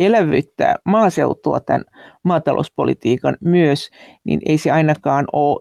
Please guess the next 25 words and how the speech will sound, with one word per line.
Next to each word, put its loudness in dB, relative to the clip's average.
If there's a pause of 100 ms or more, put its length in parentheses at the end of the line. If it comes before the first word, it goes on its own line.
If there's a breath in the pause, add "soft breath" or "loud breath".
(120)
sitä -2
kautta -2
elävöittänyt, 0
että -6
se -2
olisi -4
paikallista -2
väestöä, -2 (200)
niin -6
kuin, -4 (240)
työllistänyt, -2 (200)
mutta -8
on -6
tietenkin -2
sitä 0
kautta -2 (120)
elävöittänyt, 0
että -4
sinne -4
on -2
tullut 0
ihmisiä -2
nyt -6
jostakin -4
kuitenkin, -8